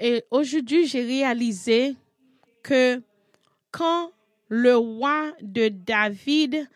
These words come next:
a été, euh, baptisé du Saint-Esprit et de l'huile, que,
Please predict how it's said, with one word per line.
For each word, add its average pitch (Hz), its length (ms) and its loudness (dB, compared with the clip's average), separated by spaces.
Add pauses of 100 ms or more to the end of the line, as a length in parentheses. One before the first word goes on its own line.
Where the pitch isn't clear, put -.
(180)
a 220 200 -2
été, 226 720 -2 (480)
euh, 208 380 0
baptisé 220 600 -4
du 226 340 -2
Saint-Esprit 262 1080 -4
et 240 120 4
de 220 160 4
l'huile, 254 680 2 (540)
que, 233 460 2